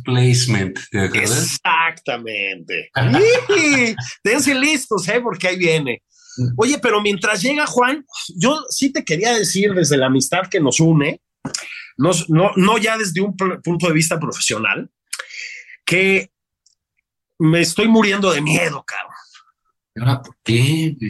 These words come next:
Speaker 2: Pues
Speaker 1: ¿Fuiste al
Speaker 2: sí te-,
Speaker 1: doctor?
Speaker 2: ahora sí tengo miedo, ¿eh? Mira que aquí somos entrones los tíos Zavala y Patán.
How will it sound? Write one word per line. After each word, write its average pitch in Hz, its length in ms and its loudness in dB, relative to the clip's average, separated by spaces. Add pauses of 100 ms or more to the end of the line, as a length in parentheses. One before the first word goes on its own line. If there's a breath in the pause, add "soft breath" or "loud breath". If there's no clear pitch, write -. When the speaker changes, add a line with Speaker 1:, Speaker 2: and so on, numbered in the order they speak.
(220)
Speaker 2:
Pues 160 220 2
Speaker 1:
¿Fuiste 123 160 0
al 139 60 0
Speaker 2:
sí 117 80 0
te-, 160 180 0
Speaker 1:
doctor? 240 40 2
Speaker 2:
ahora 151 300 0
sí 233 140 -8
tengo 233 260 -4
miedo, 180 400 2
¿eh? 202 180 -4
Mira 240 240 0
que 170 220 -2
aquí 127 220 -6
somos 208 320 -2
entrones 147 500 -2
los 131 200 -6
tíos 160 300 4
Zavala 135 300 0
y 139 40 0
Patán. 117 500 -6